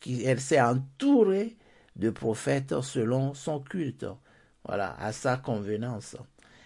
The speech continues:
Il y en avait, on le lit dans un Roi dix-huit, dix-neuf. « Fais maintenant rassembler tout Israël, c'est Élie qui part auprès de moi à la montagne de Carmel,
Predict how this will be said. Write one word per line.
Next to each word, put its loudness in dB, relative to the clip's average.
Il -4
y 4
en 2
avait, 0
on -2
le 2
lit -2
dans -4
un -2
Roi 0
dix-huit, -8
dix-neuf. « -12
Fais 4
maintenant -2
rassembler -4
tout -8
Israël, -4
c'est -6
Élie -6
qui -8
part -4
auprès -6
de -4
moi -6
à -6
la -6
montagne -8
de -8
Carmel, -10